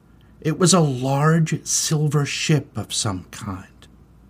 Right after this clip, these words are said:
The boys ran over to inspect this rather curious object. "Look for an entrance," said Malachi. "There must be some way to get inside," said Connor.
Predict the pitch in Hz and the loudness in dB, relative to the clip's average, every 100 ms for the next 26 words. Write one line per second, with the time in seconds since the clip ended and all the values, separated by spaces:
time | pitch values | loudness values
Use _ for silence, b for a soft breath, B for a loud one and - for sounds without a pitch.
0 | - 131 107 147 180 180 117 110 110 104 | -2 0 6 6 8 6 2 4 4 4
1 | 104 90 - - 107 95 - - 120 - | 2 0 -4 -8 -6 -4 -4 0 0 0
2 | - 92 - 101 92 92 - - 170 160 | -10 -10 -8 -6 -6 -8 -14 -2 4 6
3 | 110 85 - - 104 82 - - - - | 4 0 -8 -6 -6 -6 -12 -16 -20 -20
4 | _ _ _ _ _ - 226 339 - 170 | _ _ _ _ _ -2 -2 0 4 4
5 | 147 - 285 - 131 - - - 113 80 | 4 0 -2 0 -2 -2 -8 -8 -6 -6
6 | 90 80 73 - - 78 107 b b b | -8 -10 -14 -16 -14 -10 -10 b b b
7 | b 180 196 254 269 185 147 - 196 180 | b 4 6 6 4 -2 -2 2 2 4
8 | 160 143 143 165 131 - 160 185 285 - | 2 0 2 2 2 0 0 2 2 -2
9 | - 110 - - 73 73 107 | -4 -8 -10 -16 -16 -10 -10